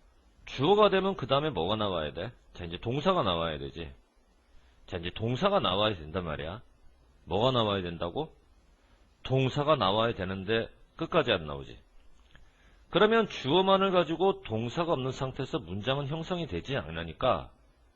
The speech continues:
이때는 주어를 포기하고 동사를 먼저 건져야지. 그러면 주어 없이 동사 원형으로 무슨 문을 만들겠다는 얘기야? 그렇지, 명령문을 만들겠다는 얘기지. 자, 그러니까 해석을 하라고 한다면 "좋은 음식이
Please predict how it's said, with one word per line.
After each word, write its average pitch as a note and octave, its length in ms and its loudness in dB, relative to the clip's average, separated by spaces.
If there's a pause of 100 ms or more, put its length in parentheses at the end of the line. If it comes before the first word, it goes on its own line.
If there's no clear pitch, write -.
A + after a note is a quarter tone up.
(180)
이때는 G3 380 2
주어를 E3 380 0
포기하고 B2+ 800 -2
동사를 C3+ 360 -2
먼저 F#2+ 260 -2
건져야지. C#2+ 560 -8 (840)
그러면 F#3+ 380 2
주어 F3 400 2
없이 F3 340 2
동사 A#2+ 340 -4
원형으로 B2 460 0
무슨 G#2 300 -6
문을 B2+ 200 0
만들겠다는 D2 640 -8
얘기야? D2 340 -10 (420)
그렇지, A2+ 320 -6
명령문을 A#2+ 540 -2
만들겠다는 E2+ 640 -6
얘기지. A#1 280 -14 (800)
자, D#2 140 -10
그러니까 A#2 360 -2
해석을 C#3+ 380 0
하라고 A#2+ 260 0
한다면 A2 480 0 (840)
"좋은 A#2 600 0
음식이 B2+ 720 -4